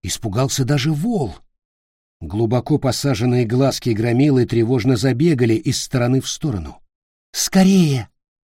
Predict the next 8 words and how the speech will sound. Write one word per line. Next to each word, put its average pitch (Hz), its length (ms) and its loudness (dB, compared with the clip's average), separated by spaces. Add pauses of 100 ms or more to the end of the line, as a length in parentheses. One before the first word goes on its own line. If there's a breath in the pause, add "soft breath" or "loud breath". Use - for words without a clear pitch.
(640)
Сверчок 113 640 -2
бросилась 120 540 0
к - 100 -16
владычице. 101 720 -6 (520)
Ник 113 380 -2
рванулся 123 540 0
за 131 140 -2
ней. 123 380 -4